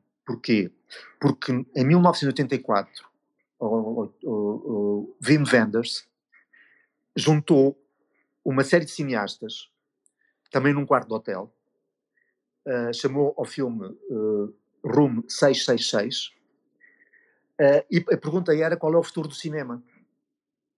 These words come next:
Portanto, isto nos anos oitenta. Portanto, eh,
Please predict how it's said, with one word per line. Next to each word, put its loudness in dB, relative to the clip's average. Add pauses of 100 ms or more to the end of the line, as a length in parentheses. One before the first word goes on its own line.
(560)
Portanto, -12
isto -6
nos 2
anos 4
oitenta. -2 (360)
Portanto, 2 (340)
eh, 4